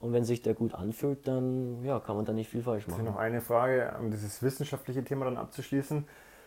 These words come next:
Speaker 2: Ist für dich beim Laufschuh Design wichtig?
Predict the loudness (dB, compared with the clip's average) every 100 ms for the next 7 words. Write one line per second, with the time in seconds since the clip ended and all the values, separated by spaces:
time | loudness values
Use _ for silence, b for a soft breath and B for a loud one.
0 | B B B _ _ _ _ _ _ _
1 | _ _ _ _ _ _ _ 0 2 2
2 | 6 6 8 6 10 8 8 0 0 -2
3 | 0 0 -2 -4 -6